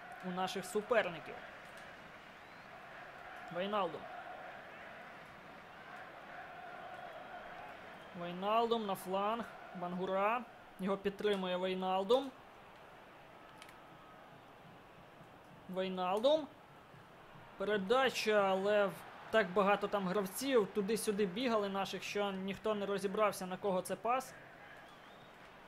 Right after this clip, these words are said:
Хачеріді порушує правила. Сахневич. Навіс і вибити!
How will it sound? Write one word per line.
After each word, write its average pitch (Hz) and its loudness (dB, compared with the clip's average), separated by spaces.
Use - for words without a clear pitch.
Хачеріді 220 0
порушує 196 4
правила. 214 4
Сахневич. 196 -2
Навіс 233 2
і 294 6
вибити! 277 10